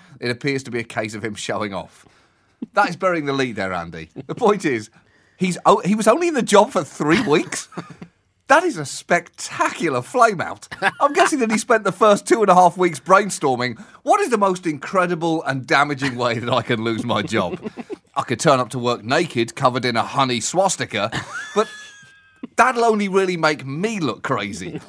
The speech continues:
I need something that brings the entire British electoral system into question. Hold on, I think I've got it." And then he nailed it, Andy. He nailed it like a cocky Korean carpenter.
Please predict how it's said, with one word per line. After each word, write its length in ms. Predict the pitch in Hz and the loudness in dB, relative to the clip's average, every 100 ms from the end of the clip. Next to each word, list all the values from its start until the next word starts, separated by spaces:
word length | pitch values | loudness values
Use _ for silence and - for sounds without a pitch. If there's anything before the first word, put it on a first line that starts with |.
| - - | -4 2
I 80 | |
need 200 | 254 339 | 2 0
something 400 | 247 240 220 202 | -2 -2 0 0
that 140 | 190 147 | 0 0
brings 260 | 185 170 | 0 -2
the 140 | 156 165 | -2 -2
entire 420 | 151 - 180 175 | -2 2 4 4
British 420 | 143 165 156 143 | 2 -2 -2 -4
electoral 480 | 143 147 147 - 139 | -2 -2 -2 -4 -4
system 380 | 131 165 - 127 | 0 0 0 -2
into 180 | 127 117 | 0 -2
question. 560 | 131 117 - 101 85 _ _ _ _ - | 0 -2 -2 -8 -8 _ _ _ _ 2
Hold 260 | 208 220 | 4 6
on, 320 | 180 165 175 - _ _ _ _ | 4 4 2 -8 _ _ _ _
I 100 | 160 | 2
think 300 | 175 165 156 | 2 0 4
I've 160 | 185 147 | 2 4
got 220 | 196 160 | 4 4
it." 260 | 113 - - - - - | 2 -6 -14 -18 -4 2
And 240 | 151 117 | 2 4
then 240 | 160 160 | 2 2
he 160 | 160 185 | 0 -2
nailed 360 | 170 147 117 110 | 4 4 4 0
it, 80 | |
Andy. 420 | 104 104 101 104 101 - | 2 0 0 -4 -6 -6
He 120 | - 165 | -2 2
nailed 380 | 160 175 185 | 4 6 4
it 100 | 180 | 0
like 180 | 160 143 | 0 0
a 80 | 143 | -2
cocky 460 | - 196 165 190 185 | 2 4 4 2 -2
Korean 520 | - 143 147 156 156 | 0 2 4 2 2
carpenter. 640 | 175 135 117 117 - 98 | 4 4 2 -4 -4 -4